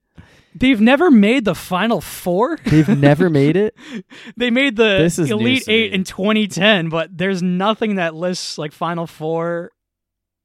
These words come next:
Speaker 1: Oh,
Speaker 2: There's no
Speaker 1: yeah, like, they
Speaker 2: way.
Speaker 1: have, I mean, I'm looking right now, like, N C A A appearances has, like, all these years, round of thirty-two, and then Sweet sixteen, and then just El-,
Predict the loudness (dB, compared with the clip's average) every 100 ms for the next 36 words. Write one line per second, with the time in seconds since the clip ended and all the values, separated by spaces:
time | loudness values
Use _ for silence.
0 | _ _ _ _ _ _ _ -2 -2 -2
1 | -6 -4 0 0 0 -4 -2 -4 -6 _
2 | _ _ _ _ _ _ _ _ _ _
3 | _ _ _ _ _ -18 -12 -6 -2 -2
4 | -2 -2 -2 -4 -2 -2 -2 -4 -6 -4
5 | -4 -2 -2 -2 -4 -4 -2 -2 -2 -4
6 | -4 -8 -12 -12 -12 -12 -12 -12 -12 -12
7 | -12 -8 -6 -6 -6 -8 -8 -10 -10 -10
8 | -12 _ _ _ _ -12 -10 -8 -10 -8
9 | -10 -8 -8 -4 -4 -4 -6 -8